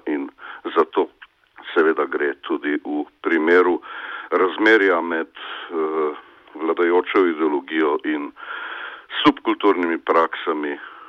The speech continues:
recimo tudi s celotno alternativno kulturo. Alternativna kultura pri nas seveda ni od včeraj, lahko izsledimo, kot je bilo na teh valovih iz teh ust že večkrat rečeno,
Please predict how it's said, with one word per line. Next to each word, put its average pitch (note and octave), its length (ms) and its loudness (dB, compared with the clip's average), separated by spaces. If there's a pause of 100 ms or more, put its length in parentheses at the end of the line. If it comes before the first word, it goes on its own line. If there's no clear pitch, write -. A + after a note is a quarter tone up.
(520)
recimo D#2 520 -4
tudi C#2 320 -6
s - 420 -16
celotno C#2 600 0
alternativno D#2+ 760 0
kulturo. - 520 4 (540)
Alternativna A#2 680 4
kultura A#2 600 2 (160)
pri G2 140 -4
nas G2+ 180 -2 (160)
seveda F#2 260 0
ni G2 140 2
od F2+ 180 0
včeraj, F#2+ 520 4 (380)
lahko G2 380 0
izsledimo, F#2 680 -2
kot - 320 -6
je G#2+ 60 -4
bilo E2 220 -4
na E2 140 0
teh F2+ 220 0 (100)
valovih D#2+ 580 2
iz - 180 -8
teh E2 140 -2 (100)
ust E2 240 -6
že D#2 140 0
večkrat - 480 0
rečeno, E2+ 560 0